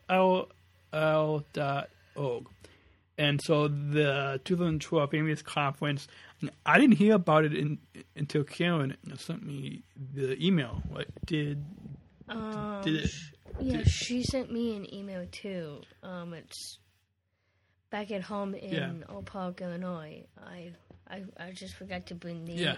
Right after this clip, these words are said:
Speaker 2: email
Speaker 1: yeah, that's
Speaker 2: with
Speaker 1: fine.
Speaker 2: me.
Speaker 1: <laughs> Um, and so, so Special Olympics Illinois, uh, invites you, listeners. I don't know if any of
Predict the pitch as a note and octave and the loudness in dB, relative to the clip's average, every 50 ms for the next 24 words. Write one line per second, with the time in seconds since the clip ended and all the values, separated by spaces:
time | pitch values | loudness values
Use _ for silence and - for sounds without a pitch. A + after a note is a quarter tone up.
0 | - - - F#3 D#3 C#3+ G3+ G3+ F#3+ F3 E3 E3 F#3+ G#3 F#3 C#3+ C#3+ D3 - - | -4 -8 -2 2 2 2 2 0 0 0 0 0 2 2 4 4 4 2 -2 -4
1 | - F#3 F3+ - - D3+ D#3 - - - - - - - - - - D3 D3+ C#3+ | -6 -8 -4 -2 0 0 0 0 -2 -4 -4 -8 -18 -18 -6 0 4 4 6 6
2 | C#3 C3+ C3+ C#3 C3+ C#3 - - - _ _ _ _ _ - F3+ F3+ F#3 F3 E3+ | 6 4 0 -2 -6 -12 -16 -20 -20 _ _ _ _ _ -2 0 2 2 2 4
3 | E3 E3 E3 E3 E3 D#3 - D3 - - - - - - - - - - - - | 4 4 4 4 2 2 0 -2 -6 -14 -18 -20 -20 -20 -20 -20 -20 -20 -20 -20
4 | - - - D3 - - F3+ F3 E3+ E3+ D#3 - - - - _ _ _ _ _ | -18 -12 -10 -2 4 8 10 10 10 10 8 4 0 -8 -20 _ _ _ _ _
5 | _ _ _ - D3 - - - - - - - - - - F3 D#3+ - - A3 | _ _ _ -10 -10 -8 -8 -10 -10 -10 -8 -8 -2 4 6 8 8 8 6 4
6 | G#3+ D4+ C#4 A#3 G#3+ G3 - - - F3 F3 F3 F3 E3+ - - - - D#3 - | 6 8 8 10 10 8 8 6 4 6 6 8 8 6 6 4 2 -2 0 2
7 | D3+ D#3 D3 C#3+ C3+ C3+ C3 B2+ - _ _ _ _ - - D#3+ D3+ D#3 F#3+ G#3 | 4 4 4 4 4 2 -2 -4 -6 _ _ _ _ -4 -2 0 4 6 8 8
8 | A#3 A3 - - - - - D#3+ D3+ C#3+ C#3+ D#3 - - _ _ _ _ - - | 8 6 4 -4 -8 -4 0 2 2 2 2 -2 -4 -8 _ _ _ _ -6 0
9 | E3+ D#3+ D3 - - D3+ D#3+ E3 F3 G3+ G3+ F#3+ F3+ F3 D#3+ D3 C3+ - - _ | 2 4 4 4 2 0 2 4 10 12 12 12 12 10 8 6 2 -2 -8 _
10 | _ - - D#3 - - - - _ _ _ _ - D#3 D#3+ D#3+ D#3 D3+ D3 | _ 2 2 2 2 0 -6 -18 _ _ _ _ 0 2 4 6 6 4 4